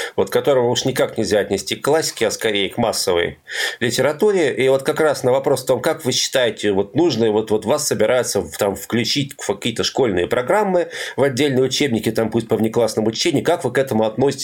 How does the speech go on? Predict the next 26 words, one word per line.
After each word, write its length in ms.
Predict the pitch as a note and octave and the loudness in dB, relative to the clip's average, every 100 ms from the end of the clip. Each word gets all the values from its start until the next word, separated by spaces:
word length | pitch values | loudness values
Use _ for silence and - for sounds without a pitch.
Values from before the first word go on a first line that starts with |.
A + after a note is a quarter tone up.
| G#2 | -4
Он 40 | |
сказал: 200 | G2 G#2 | 0 0
"Очень 180 | C#3+ - | 0 -2
плохо". 400 | A#2+ C3 C3 - | 0 0 0 -2
Он 120 | - - - - - - | -6 -10 -16 -10 -8 -6
сказал: 260 | - A#2+ A#2 | -2 0 2
"Меня 140 | D#3 | 2
не 100 | D3+ | 2
нужно 300 | D3+ C#3+ G#2+ | 2 2 0
проходить 400 | G2+ G#2 G#2 A#2+ | 0 -2 -2 0
как 180 | - G2+ | 0 0
раз-таки 380 | A2+ - G#2 G2 | 0 0 -6 -4
в 40 | |
школе, 300 | - G3 F#3 | -2 0 2
меня 300 | A2+ A2+ D#3+ | 2 2 2
и 20 | |
так 340 | D#3 - C3 - | 0 -2 -4 -2
прочитают". 800 | F#2+ E2 - A#2+ G2 C#2+ - - _ - - - | -4 -4 -4 -2 -2 -4 -12 -20 _ -14 -14 -2
А 120 | A#2 | 0
вот, 320 | A2+ F3 - | 2 0 -2
э, 560 | - - C3+ C3 B2+ A#2+ - - | -2 2 4 4 4 2 -2 -4
э, 200 | - B2 | 0 0
классику 680 | B2 D#3+ F#3+ G#3+ - - A2 | 2 2 2 0 -4 -2 0
нужно 280 | D#3+ D3+ B2+ | 2 0 -2
читать 300 | - D#3+ C3 | -2 -2 -2
обязательно, 720 | G#2+ G2+ D3+ C#3+ E2 E2 | -2 0 0 -2 -6 -6